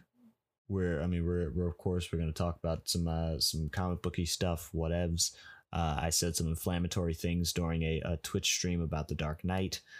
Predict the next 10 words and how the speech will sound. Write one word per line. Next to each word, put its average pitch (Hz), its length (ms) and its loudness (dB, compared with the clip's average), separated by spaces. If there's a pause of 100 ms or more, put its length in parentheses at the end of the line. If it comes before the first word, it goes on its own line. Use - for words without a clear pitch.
(260)
um, 80 460 2
but 80 320 0 (680)
we're, 92 280 0
we're 90 100 0
probably 87 340 0
gonna 82 160 2
start 80 280 0
it 78 80 0
off 80 240 0
with, 78 100 0